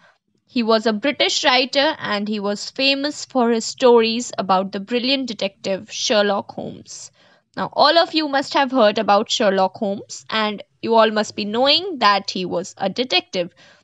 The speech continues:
He was a detective in the stories of Sir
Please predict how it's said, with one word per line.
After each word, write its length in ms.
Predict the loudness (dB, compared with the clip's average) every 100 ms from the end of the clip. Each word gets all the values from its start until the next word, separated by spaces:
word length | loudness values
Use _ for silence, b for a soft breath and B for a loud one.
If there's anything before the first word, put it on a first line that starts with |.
| _ _ _ _
He 180 | -10 -6
was 260 | -2 -2 -2
a 80 | -4
detective 680 | -4 -4 -4 -6 -4 -6 -4
in 100 | -6
the 100 | -6
stories 680 | -6 0 6 6 6 0 -2 2
of 400 | 4 4 2 -8 _
Sir 460 | -20 -4 0 2